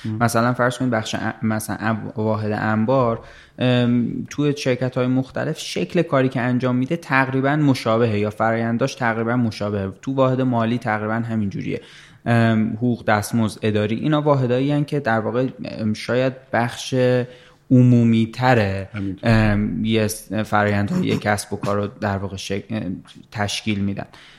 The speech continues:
Speaker 2: ام، یه جای دیگه ای ما می‌ریم س-، یعنی وارد یه بخشایی می‌شیم که یه خورده تخصصی تره و ممکنه که هم، ام، شما به عنوان یه ارائه دهنده ای آر پی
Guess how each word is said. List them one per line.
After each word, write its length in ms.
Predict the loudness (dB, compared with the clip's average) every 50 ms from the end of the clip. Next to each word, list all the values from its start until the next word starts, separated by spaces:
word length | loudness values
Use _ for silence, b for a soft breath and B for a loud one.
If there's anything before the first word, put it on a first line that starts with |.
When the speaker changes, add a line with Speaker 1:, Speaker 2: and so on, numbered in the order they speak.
| B B B
Speaker 2:
ام، 480 | -2 0 2 4 4 4 2 2 0 -2 -8 -10 -4
یه 140 | -2 0 0
جای 340 | 0 0 2 2 2 2 0
دیگه 240 | -2 -2 0 2 2
ای 200 | 4 4 4 2
ما 140 | 2 2
می‌ریم 280 | 2 2 0 0 0 0
س-، 180 | -2 -4 -6 -4
یعنی 460 | -2 -2 0 -2 -2 -2 -2 0 0 0
وارد 340 | 2 2 2 2 2 0
یه 160 | 0 0 0 2
بخشایی 380 | 2 0 0 -2 -6 -4 -4
می‌شیم 320 | -2 -4 -4 -4 -4 -4 -2
که 100 | -2 -2
یه 160 | 0 0 0
خورده 260 | 0 0 -2 -2 -2
تخصصی 720 | -2 -2 -2 -2 -2 -2 -2 -2 -2 -4 -6 -4 -4 -6
تره 400 | -4 -2 0 2 4 4 2 2
و 140 | 0 0 2
ممکنه 520 | 2 2 2 2 2 0 -2 -2 -2 -2 -4
که 140 | -4 -4
هم، 400 | -2 0 2 2 2 2 2 -2 -4 B B B B B B B B
ام، 380 | -2 0 2 2 2 0 -2 -4
شما 300 | -4 -4 -2 0 0 0
به 80 | 2 2
عنوان 280 | 2 2 2 0 0
یه 200 | 0 0 0 -2
ارائه 240 | -2 0 0 0 0
دهنده 380 | 0 0 -2 -2 -2 -2 -2 -2
ای 260 | -2 -2 -2 -2 -2
آر 180 | -2 -2 -2 -4
پی 400 | -6 -8 -6 -4 -4 -4 -4